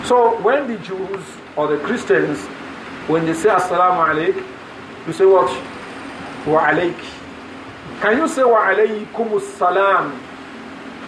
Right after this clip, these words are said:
A lot of scholars also said, say that you can say that. Some, a lot as well, they said you cannot.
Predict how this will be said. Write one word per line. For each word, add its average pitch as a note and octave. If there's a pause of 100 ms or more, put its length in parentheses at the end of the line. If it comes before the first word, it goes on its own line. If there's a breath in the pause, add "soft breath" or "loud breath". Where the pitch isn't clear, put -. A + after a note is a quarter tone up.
(1120)
A F3+
lot B3
of G3
scholars F#3+ (1600)
also G3
said, F3 (680)
say E3+
that D3 (560)
you F#3
can D#3+
say D#3+
that. C3 (280)
Some, A#3+ (340)
a G3
lot B3+
as D3+
well, G#3 (500)
they E3
said G3
you D#3+
cannot. D#3